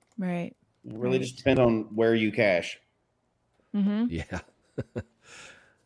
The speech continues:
Speaker 1: It
Speaker 3: I
Speaker 1: does.
Speaker 3: hear, uh, some parts of New Zealand are very, very, very sparse. <laughs>
Speaker 2: Absolutely.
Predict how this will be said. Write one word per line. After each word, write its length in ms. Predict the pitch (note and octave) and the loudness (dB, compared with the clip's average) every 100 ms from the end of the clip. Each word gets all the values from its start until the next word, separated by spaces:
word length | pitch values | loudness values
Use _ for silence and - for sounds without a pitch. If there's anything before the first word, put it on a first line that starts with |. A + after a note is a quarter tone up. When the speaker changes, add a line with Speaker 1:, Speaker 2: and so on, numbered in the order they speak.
| _ _ _ G#3 | _ _ _ -8
Speaker 1:
It 160 | F#3+ - | -6 0
Speaker 3:
I 100 | G#2 | 4
Speaker 1:
does. 60 | |
Speaker 3:
hear, 280 | A#2+ A2+ G#2+ | 6 8 8
uh, 320 | G#2 G2+ F#2+ - - | 6 6 2 -2 -10
some 160 | - G#2 | -8 0
parts 240 | A2 G#2 | 0 0
of 60 | G2 | -2
New 140 | G#2 | -2
Zealand 340 | F#2 G#2+ G2 | 2 2 4
are 60 | F2 | 2
very, 300 | G#2 F#3+ F#3+ | 2 2 4
very, 280 | C3+ A2 G2 | 6 6 4
very 280 | F#2 F2 E2 | 2 0 -2
sparse. 580 | - E2+ D#2+ D2+ - - _ _ _ _ _ _ _ | -4 -4 -4 -6 -12 -16 _ _ _ _ _ _ _
<laughs> 840 | - - - - C#3 - _ _ - | -14 -14 -18 -6 -6 -6 _ _ -6
Speaker 2:
Absolutely. 680 | F2 F#2 F#2 A2 G2 E2 | -6 -4 -2 -2 -2 -6